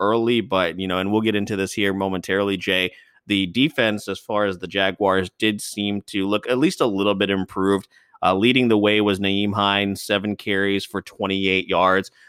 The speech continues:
Uh, Marlon Mack, of course, went out early, I believe, ha-, maybe halfway through the second quarter. Uh, unfortunate news on him. It looks like he may be done for the year. And rookie Jonathan Taylor, nine carries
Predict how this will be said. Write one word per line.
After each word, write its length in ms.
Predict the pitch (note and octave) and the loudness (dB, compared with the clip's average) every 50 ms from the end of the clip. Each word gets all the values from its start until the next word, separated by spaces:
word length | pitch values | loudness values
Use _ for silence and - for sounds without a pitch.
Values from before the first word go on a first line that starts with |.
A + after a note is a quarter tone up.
| - _ _ - | -20 _ _ 0
Uh, 100 | F2+ F#2 | 0 2
Marlon 360 | F#2 G2 G#2 A2 A2 G#2+ G2 | 2 2 2 2 2 2 0
Mack, 280 | G2 G2 G2+ G2+ G#2 - | 0 0 0 0 -2 -4
of 100 | G#2+ - | -8 -10
course, 360 | - - G#2+ G2+ F#2+ - - | -4 0 0 0 0 -2 -4
went 220 | G#2+ G#2 G#2+ - - | -2 0 0 0 0
out 240 | F#2+ G2+ G2+ F2+ - - _ - | 0 0 0 0 -2 -4 _ 0
early, 420 | G2 G#2 G#2+ G#2 G#2 G#2 G#2 G#2 | 2 2 2 2 2 2 2 2
I 140 | - - F#2+ | 0 0 -2
believe, 340 | F#2 - G2 G2 F#2+ F#2+ - | -2 -2 -2 0 -2 -2 -2
ha-, 200 | - A#2 A2+ A2 | -2 -2 -2 0
maybe 240 | C3 B2 B2 B2+ A2+ | 0 -2 -2 -2 -2
halfway 480 | G#2 G#2 G2+ G#2+ G#2+ - - A#2 A2 G#2 | -2 0 0 0 -2 -2 -2 -2 -2 -2
through 160 | - G#2+ G2+ | -2 -6 -8
the 100 | F2+ F#2+ | -8 -8
second 440 | - - - G2+ G2+ - F#2+ F2+ - | -8 -4 -4 -4 -4 -4 -8 -10 -12
quarter. 500 | _ - G2 G2+ G2+ G2+ G2+ G2+ F#2+ - _ _ _ _ _ _ | _ -4 -2 0 2 2 2 0 0 -4 _ _ _ _ _ _
Uh, 160 | F#2+ F2+ F2+ F2 | 0 2 2 2
unfortunate 580 | F2+ F#2 - - G2 G#2 G2 - - G#2 F#2 E2 | 0 -2 -2 0 0 0 0 -2 -4 -4 -4 -2
news 260 | F2+ F#2+ G2 G2 F2+ | 0 0 0 0 0
on 160 | G2 F#2 F#2 | 0 0 0
him. 240 | F#2 G2+ G2 F#2+ F#2 | 0 -2 -2 -2 0
It 60 | F2+ | -2
looks 180 | F#2 G2 - - | -2 -2 -2 -2
like 140 | G2 F2+ - | -4 -4 -4
he 120 | - F#2+ | -6 -6
may 220 | F2+ F2+ F2+ F#2 F2+ | -4 0 0 0 0
be 140 | F#2 F#2 | 0 -2
done 260 | F2 E2 F2+ F2 F2+ E2+ | -2 0 0 -2 -2 -4
for 120 | - F2+ | -6 -6
the 100 | E2 E2+ | -6 -4
year. 360 | E2 F2 F2 F2+ F2+ F2 - - _ _ _ _ _ - | -2 0 0 2 2 0 -2 -4 _ _ _ _ _ -4
And 220 | F#2 F2+ F2+ F#2 | -2 -2 2 2
rookie 240 | G#2+ G#2+ - A#2 G#2 | 0 2 2 0 2
Jonathan 400 | F#2 G2+ F#2+ F#2+ F#2 - F#2 F2 | 2 2 2 2 0 -2 -4 -6
Taylor, 420 | - - G#2+ G#2 G2 F#2+ F#2 F2 | -4 -2 -2 0 2 2 2 2
nine 360 | F2 F#2 F2 F#2+ G2 G2+ G#2 | 2 2 0 0 0 0 -4
carries 500 | - - - F2+ F2+ F2+ F2 F2 F2 - | -4 -4 -2 -2 0 0 0 0 -2 -4